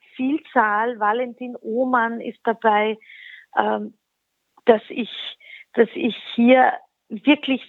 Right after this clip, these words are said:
so aus dem Vollen schöpfen konnte und viele meiner Künstlerkolleginnen einladen konnte. Das war einfach eine, eine sehr schöne, eine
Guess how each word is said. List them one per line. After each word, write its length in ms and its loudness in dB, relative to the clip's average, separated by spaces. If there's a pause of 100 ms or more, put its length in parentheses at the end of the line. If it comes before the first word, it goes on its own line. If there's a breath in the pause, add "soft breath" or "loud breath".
so 180 6
aus 220 2
dem 180 -4
Vollen 340 0
schöpfen 460 -4
konnte 500 -2
und 200 -10 (560 soft breath)
viele 360 0 (280)
meiner 320 2
Künstlerkolleginnen 1040 0
einladen 540 0
konnte. 400 -4 (400 loud breath)
Das 100 -4 (140)
war 260 4 (760)
einfach 280 -2 (160)
eine, 300 -4
eine 200 -4 (100)
sehr 180 2
schöne, 600 -2 (380 soft breath)
eine 300 -2